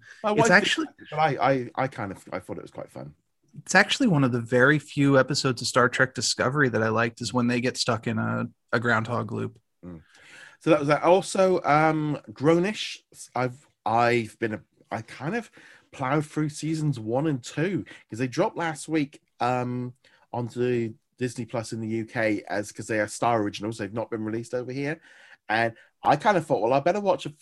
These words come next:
Speaker 1: couple of episodes because we've got season three dropping next week and it's gonna be dropping weekly for the third season, and it's already happening in Australia and Canada as well." So I thought, "Well, if this is a new, like, weekly series, I should maybe just at least catch up." And I've been really enjoying it. They're set, set in a college,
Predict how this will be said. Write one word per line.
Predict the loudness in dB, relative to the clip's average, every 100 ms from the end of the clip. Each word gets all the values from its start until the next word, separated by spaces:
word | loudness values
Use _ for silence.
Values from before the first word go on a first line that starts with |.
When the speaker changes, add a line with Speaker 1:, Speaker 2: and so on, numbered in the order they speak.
| -6
Speaker 1:
couple | -6 -4
of | -4
episodes | -6 -6 -8 -4 -4 -6
because | -12 -12 -8
we've | -8
got | -4
season | -4 -2 -6
three | -6 -6 -6
dropping | -8 -8 -8 -8
next | -10 -10
week | -6 -6 -8 -20 -14
and | -10 -8
it's |
gonna | -6
be | -6
dropping | -6 -6 -4
weekly | -4 -2 -6 -6 _ _ _ -10
for | -8
the |
third | -4 -4 -4
season, | -6 -8 -6 -6
and | -8
it's | -6
already | -6 -4
happening | -8 -8 -10
in | -8 -10 -14 -20 -16
Australia | -14 -6 0 0 -2
and | -8
Canada | -8 -8 -8 -8
as | -4
well." | 0 0 0
So | -8
I |
thought, | -8 -8 -10 -8
"Well, | -2
if | 0
this | 0 0
is | 0
a | 2
new, | 4 4
like, | 2 0
weekly | -4 -6 -12
series, | -4 -2 -2 -4 -8
I |
should | -10 -6
maybe | -4 -4
just | -10 -16 _ _ _ -10
at | -8
least | -8 -10 _ -20 -20 _ -4
catch | -4 -4 -4
up." | -4 _ _ _ _ _ _ _ _ _ _ _ 0
And | 2
I've | 4
been | 2
really | 2 0 -2 -2
enjoying | -4 -6 -6
it. |
They're | -8
set, | -6 -8 -2
set | -2
in | -2
a |
college, | -2 0 2 0 -6 -14